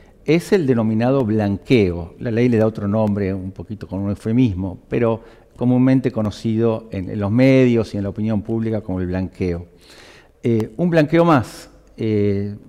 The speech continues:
estaba leyendo que en, desde que volvimos a la democracia en el año ochenta y tres,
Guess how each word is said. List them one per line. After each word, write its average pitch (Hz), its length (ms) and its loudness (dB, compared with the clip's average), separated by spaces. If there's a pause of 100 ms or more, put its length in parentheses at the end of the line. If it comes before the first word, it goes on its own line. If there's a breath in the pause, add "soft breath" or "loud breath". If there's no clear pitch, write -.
(120)
estaba 120 280 -2
leyendo 147 800 0
que 107 400 -2 (380 loud breath)
en, 95 520 -4
desde 95 280 -4
que 101 160 -4
volvimos 101 480 -2
a 131 40 -2
la 123 60 0
democracia 127 520 2
en 117 80 -2
el 113 40 0
año 113 200 0
ochenta 107 320 -6
y 107 60 -6
tres, 156 360 -4